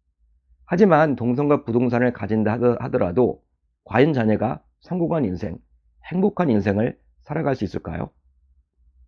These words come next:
물론 부모로서 동산이 있고 부동산이 있다면 물려줄 수도 있을 것입니다. 하지만 어떤 신앙의 유산 없이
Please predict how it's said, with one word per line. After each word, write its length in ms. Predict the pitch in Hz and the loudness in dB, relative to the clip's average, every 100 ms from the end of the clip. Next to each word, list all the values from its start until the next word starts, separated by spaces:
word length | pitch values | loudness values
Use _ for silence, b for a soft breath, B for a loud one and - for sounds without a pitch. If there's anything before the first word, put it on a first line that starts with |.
| _ | _
물론 240 | - 156 196 | 4 4 6
부모로서 680 | 135 131 123 - 135 110 - | 2 2 2 2 2 2 -2
동산이 400 | 110 120 143 123 | -2 0 0 0
있고 420 | 107 - 113 - _ _ _ - | -2 -2 -4 -4 _ _ _ -6
부동산이 440 | 110 139 143 151 | 0 2 2 0
있다면 560 | 101 - 95 117 110 - _ _ - | -2 -2 0 2 0 -4 _ _ -6
물려줄 520 | 101 123 160 160 110 | 2 4 4 2 -2
수도 460 | - - 123 147 _ | -4 -4 -4 -4 _
있을 180 | 101 139 | -10 -4
것입니다. 560 | - - - - - _ _ _ _ _ _ _ _ _ | -4 -6 -10 -14 -20 _ _ _ _ _ _ _ _ _
하지만 500 | 117 113 95 101 165 _ _ _ _ _ _ _ | 0 2 2 -2 -6 _ _ _ _ _ _ _
어떤 320 | - 104 151 | -6 2 4
신앙의 340 | 147 190 208 190 | 4 4 4 4
유산 240 | 101 127 | 2 0
없이 420 | 101 - 139 110 | -2 -2 -2 -2